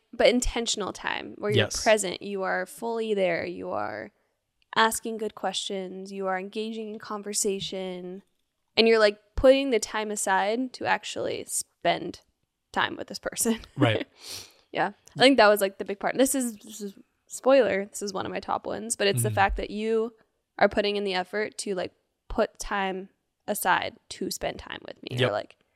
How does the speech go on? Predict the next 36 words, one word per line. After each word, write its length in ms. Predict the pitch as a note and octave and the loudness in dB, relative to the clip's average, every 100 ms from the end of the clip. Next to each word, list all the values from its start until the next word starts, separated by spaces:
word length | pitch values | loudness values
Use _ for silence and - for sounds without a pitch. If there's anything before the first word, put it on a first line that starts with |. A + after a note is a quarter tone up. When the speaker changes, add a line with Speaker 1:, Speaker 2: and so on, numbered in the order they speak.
| _ _ _ - | _ _ _ -2
Speaker 1:
to 200 | G#3 G3 | 2 2
hear 180 | C4+ B3+ | 0 2
about 180 | F#3+ F3+ | 2 0
me, 120 | F3 | -4
and 100 | G3+ | -4
you 100 | G3+ | -6
want 280 | F#3+ F#3 - | -6 -8 -8
to, 240 | - G2+ | -8 -8
not 160 | G3 F3 | -6 -6
because 260 | A#3+ A#3+ A#3 | -2 -4 -2
you 100 | A#3+ | -4
feel 140 | B3 | -4
like 100 | B3 | -4
you 80 | C4+ | -2
have 220 | D4+ D#4 | -2 -2
to. 300 | - F3+ G#3 - | -4 -4 -4 -10
That's 180 | G#3 A3 | -10 -8
a 40 | |
big 100 | G#3+ | -6
part 180 | A3+ F#3+ | -4 -4
of 80 | F#3 | -4
that 180 | E3+ - | -8 -6
too. 340 | F#3 - - - | -4 -4 -6 -4
Speaker 2:
Yep. 200 | B2 B2+ _ _ - | -2 -2 _ _ 0
Speaker 1:
But 120 | G3+ | 2
because 360 | G#3 F#3+ F#3 | 2 0 -2
you 280 | - F#3+ G3+ | -8 -6 -2
desire 420 | F#3 F#3 E3 E3 | -2 2 0 0
to 180 | - - | -6 -8
as 200 | - - | -8 -8
well. 240 | - - - _ | -8 -10 -12 _
But 160 | - B2 | -6 -2
Speaker 2:
Yeah. 140 | G#2 - - - - _ - | -2 -2 -18 -20 -20 _ -4
And 400 | C3+ C3 A#2 - _ _ _ | -2 -2 -6 -10 _ _ _
for 220 | - C#3+ A#2+ | 0 2 2
guys, 680 | A2 G#2+ B2 E3+ E3+ - | 0 -2 -2 -2 -4 -6